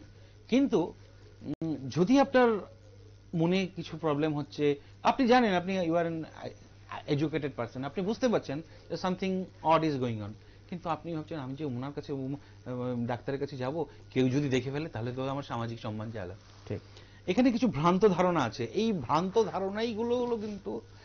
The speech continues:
Speaker 1: ইগনোরেন্সগুলোই কিন্তু আমাদের
Speaker 2: আর এই চিন্তাটা
Speaker 1: স্টিগমা।
Speaker 2: করেই হয়তো আমরা কারোর কাছে নিজের মনের কথা খুলে বলিও না, যে উনি কি
Speaker 1: Exactly।
Speaker 2: ভাববেন আমাকে।
Speaker 1: হুম, হুম, হুম। আমাকে বোধহয় আইসোলেট করে দেবে,
Speaker 2: আমাকে,
Speaker 1: আমাকে
Speaker 2: আমাকে
Speaker 1: পাগল
Speaker 2: আমি
Speaker 1: বলবে।
Speaker 2: ছোট হয়ে যাবো হয়তো
Speaker 1: হ্যাঁ,
Speaker 2: ওনার
Speaker 1: হ্যাঁ।
Speaker 2: কাছে।
Speaker 1: তো আমি এই যে ভ্রান্ত ধারণাগুলো নিয়ে কিছু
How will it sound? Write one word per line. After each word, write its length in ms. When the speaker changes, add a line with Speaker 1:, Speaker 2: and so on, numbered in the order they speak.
Speaker 1:
ইগনোরেন্সগুলোই 800
কিন্তু 340
আমাদের 340
Speaker 2:
আর 100
এই 180
চিন্তাটা 360
Speaker 1:
স্টিগমা। 200
Speaker 2:
করেই 160
হয়তো 280
আমরা 240
কারোর 300
কাছে 240
নিজের 260
মনের 240
কথা 200
খুলে 260
বলিও 320
না, 220
যে 240
উনি 140
কি 60
Speaker 1:
Exactly। 380
Speaker 2:
ভাববেন 320
আমাকে। 340
Speaker 1:
হুম, 160
হুম, 120
হুম। 100
আমাকে 280
বোধহয় 400
আইসোলেট 400
করে 160
দেবে, 280
Speaker 2:
আমাকে, 280
Speaker 1:
আমাকে 240
Speaker 2:
আমাকে 140
Speaker 1:
পাগল 160
Speaker 2:
আমি 80
Speaker 1:
বলবে। 160
Speaker 2:
ছোট 140
হয়ে 160
যাবো 220
হয়তো 140
Speaker 1:
হ্যাঁ, 140
Speaker 2:
ওনার 120
Speaker 1:
হ্যাঁ। 140
Speaker 2:
কাছে। 200
Speaker 1:
তো 160
আমি 200
এই 80
যে 100
ভ্রান্ত 440
ধারণাগুলো 520
নিয়ে 160
কিছু 200